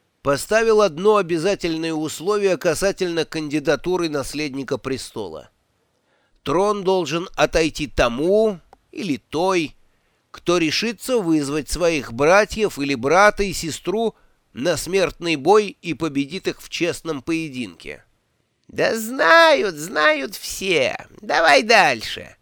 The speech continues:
произнес из воздуха рядом с ним высокий раздраженный голос. Хранитель сглотнул.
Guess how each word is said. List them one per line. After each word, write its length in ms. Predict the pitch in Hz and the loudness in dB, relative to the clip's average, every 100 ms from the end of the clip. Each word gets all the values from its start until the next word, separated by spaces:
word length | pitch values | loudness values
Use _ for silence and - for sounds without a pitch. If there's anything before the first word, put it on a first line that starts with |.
| _ _ _ _ _ | _ _ _ _ _
произнес 580 | 135 151 139 135 143 - | -2 0 -2 -2 -6 -4
из 140 | 135 | -8
воздуха 540 | 123 165 143 120 - 135 | -6 -6 -4 -6 -4 0
рядом 320 | 135 123 120 | 0 -2 -8
с 120 | - | -8
ним 180 | 156 131 | -8 -6
высокий 480 | 120 123 147 120 127 | -6 -6 -6 -6 -6
раздраженный 800 | 123 107 135 135 123 123 123 127 | -6 -6 -4 -4 -4 -6 -6 -6
голос. 420 | 113 85 - - _ _ _ _ _ _ _ _ _ _ | -8 -8 -14 -20 _ _ _ _ _ _ _ _ _ _
Хранитель 580 | - 117 131 117 104 110 | -8 -6 -4 -6 -10 -10
сглотнул. 680 | 107 127 139 - 98 82 | -8 -2 -2 -4 -14 -16